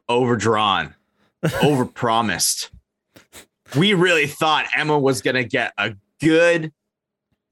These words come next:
Speaker 1: character, a fair shake at it, where she wasn't just, you know, like, being the sidekick to Santino and being, like, a little bit awkward, but kind of good at wrestling.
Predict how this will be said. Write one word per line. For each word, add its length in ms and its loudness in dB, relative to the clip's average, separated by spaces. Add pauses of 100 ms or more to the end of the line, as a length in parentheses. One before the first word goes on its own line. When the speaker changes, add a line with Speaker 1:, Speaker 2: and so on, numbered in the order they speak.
Speaker 1:
character, 720 -4
a 100 -2
fair 480 -2
shake 380 -2
at 180 -2
it, 160 -6
where 160 0
she 140 0
wasn't 300 2
just, 260 0
you 100 2
know, 240 0
like, 340 -2 (140)
being 480 -2
the 80 -2
sidekick 680 -4
to 60 -4
Santino 840 -4 (120)
and 140 -4
being, 240 -2
like, 200 -4
a 60 0
little 260 2
bit 180 -2
awkward, 720 -2
but 260 -4 (680)
kind 260 -4
of 100 -6
good 160 0
at 80 -2
wrestling. 540 -4